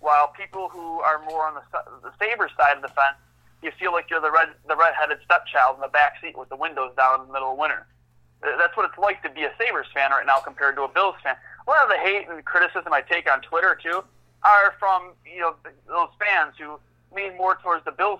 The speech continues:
side than the Sabres side of things because, you know what? Their team's doing great. I mean, I'm a, I'm a hardcore Bills fan, too, and I'm s-, I'm ecstatic for the direction of the football team. But, you know, I was, I was born and raised a hockey fan. I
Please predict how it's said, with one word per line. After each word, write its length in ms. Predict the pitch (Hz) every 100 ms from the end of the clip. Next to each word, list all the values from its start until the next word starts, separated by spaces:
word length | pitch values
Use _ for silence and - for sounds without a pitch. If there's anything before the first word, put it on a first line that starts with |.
| -
side 240 | 147 147
than 60 | 147
the 100 | 139
Sabres 300 | 202 202 160 -
side 200 | 139 131
of 60 |
things 160 | 139 139
because, 260 | 139 147 139
you 60 | 139
know 140 | 135
what? 240 | 143 190 - _ _
Their 160 | 175 175
team's 340 | - 165 147
doing 220 | 147 139 123
great. 240 | 151 147
I 60 | 120
mean, 100 | 147
I'm 160 | 147 202
a, 140 | 160 139
I'm 100 | 190
a 60 | 185
hardcore 480 | 175 175 190 170
Bills 200 | 170 170 -
fan, 200 | 175 156
too, 220 | - 190 160 _ _ _ _
and 340 | 151 156 156 -
I'm 200 | 160 175
s-, 260 | - - _
I'm 160 | 165 156
ecstatic 460 | - - 214 175 -
for 60 |
the 80 | 143
direction 320 | 135 135 -
of 80 | 135
the 60 | 127
football 400 | 139 135 123 120
team. 180 | 123 120 _ _ _ _ _
But, 360 | - 131 131 127 _
you 140 | 151 143
know, 380 | 139 139 135 -
I 200 | 143 147
was, 140 | 147 127
I 80 | 143
was 160 | 147 139 _ _ _ _ _ _
born 300 | 147 143 170
and 100 | 151
raised 300 | 147 165 143
a 80 | 143
hockey 400 | 156 165 - 131 -
fan. 240 | 131 127
I 160 | 131